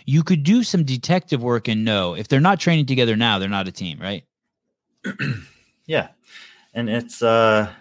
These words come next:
Speaker 2: yeah, they should be training together already because the deadline for that has already passed by a month.
Speaker 1: W-, uh, w-, w-, Will sent me a text today and he, um, it said, "Hey, you should tell <laughs> Brian to put John Young as a co-author so he can, like, separate, uh, spread the heat around a little bit."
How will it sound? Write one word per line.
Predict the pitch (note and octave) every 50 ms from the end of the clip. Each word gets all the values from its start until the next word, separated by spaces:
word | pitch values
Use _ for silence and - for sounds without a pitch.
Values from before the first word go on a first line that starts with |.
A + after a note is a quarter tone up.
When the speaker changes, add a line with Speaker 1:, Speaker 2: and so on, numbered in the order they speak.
| _ _ _
Speaker 2:
yeah, | - A#2+ G#2
they | F#2 F#2+
should | F#2 - A2 F#2+
be | G#2 G2+
training | - G#2 G2 G2 F#2 F2
together | - - F2+ F2+ F2+ E2+
already | E2+ E2+ E2+ E2 E2+
because | D#2 F2 - - F2 D#2+ -
the | - E2
deadline | D#2 - F2 E2 F2 E2+ E2+ E2+ E2 D#2+
for | - - E2+ E2
that | D#2+ E2 E2 E2+ -
has | E2+ E2 D2+ D#2+
already | E2 D#2 D#2+
passed | D#2+ - - - - - - -
by | - F#2 F2
a | E2
month. | E2 D#2+ E2 - - - - - _ _ _ - - - _ _ _ -
Speaker 1:
W-, | A#2 A#2+ -
uh, | B2+ A#2+ A2+
w-, | A2 G2+ D2 E2 D2 - _
w-, | - F2 - - B1+ - - _
Will | B2 B2 A#2 A#2+ A#2+ B2+ C3
sent | C3 - - B2 A#2
me | A2+ G#2
a | G2+
text | - - A#2 A2 A2 - -
today | - A2 G#2 G2+ G2 F#2+ F#2+
and | F#2 F#2+ F#2+ -
he, | - - G2+ G#2 - - A2+
um, | G#2+ G2 F#2+ F#2+
it | D#2+ F#2+ -
said, | - - G#2 G2 F#2+
"Hey, | F2+ A2+ A2+ A2+ A2 G#2+ G#2+ - - _ - -
you | A2 G#2+ A2+
should | - - G#2 -
tell | - - - B2+
<laughs> | G#2 -
Brian | A#2 A2+ A2+ A#2 A2+
to | A#2
put | A2 - A#2+ A2
John | G#2 F#2+ F#2+ A2 G#2+ G#2+ A2 G#2 G#2
Young | G#2 G#2+ G#2+ G#2+ G#2+
as | G2+ F#2+ G2
a | F#2+
co-author | - - G#2 G2+ G2+ G2+ G2 G2 F#2+ G2+ F#2+ F2+
so | - G#2 G2
he | F#2
can, | F2+ G2 F#2 F#2+
like, | F2+ F#2 E2+ - _ _ _ _
separate, | - - - A2 G2 - A2 G2+ - C#2+ F2+ G2 - - - - -
uh, | G#2+ G#2 G2 F#2+ F#2 F2 - _ - -
spread | - - - B2+ A2+ G#2+ G2+
the | F#2+
heat | E2+ F2+ G2+ G2 G2+
around | G2 F#2+ F#2 F2+ F2 E2
a |
little | F2 E2 E2+ E2
bit." | E2 D#2